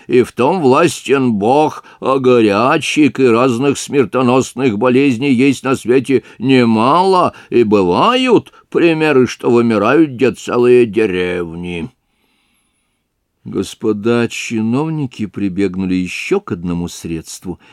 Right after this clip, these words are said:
не весьма благородному, но которое, однако же, иногда употребляется, то есть стороною,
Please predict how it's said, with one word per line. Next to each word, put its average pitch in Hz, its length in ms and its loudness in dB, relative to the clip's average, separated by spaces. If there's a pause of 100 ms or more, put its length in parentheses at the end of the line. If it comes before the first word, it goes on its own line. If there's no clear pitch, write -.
(220)
не 143 160 -8
весьма 214 460 -6
благородному, 92 1000 -4 (500)
но 143 200 -6
которое, 240 520 -4
однако 220 340 -6
же, 196 140 -6
иногда 196 320 -2
употребляется, 131 1040 -6 (260)
то 156 140 -2
есть 113 260 0
стороною, 180 1040 2